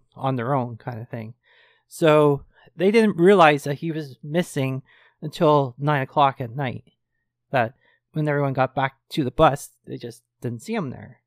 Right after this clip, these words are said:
So that, uh, basically started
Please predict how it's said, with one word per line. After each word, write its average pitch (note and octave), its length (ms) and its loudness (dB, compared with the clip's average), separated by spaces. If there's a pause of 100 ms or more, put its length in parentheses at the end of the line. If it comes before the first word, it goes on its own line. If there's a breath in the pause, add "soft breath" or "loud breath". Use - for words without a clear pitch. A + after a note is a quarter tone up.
(120)
So D3 560 0 (800 soft breath)
that, F#3 440 8 (640)
uh, D3+ 360 2
basically D#3+ 680 -6
started D3+ 640 0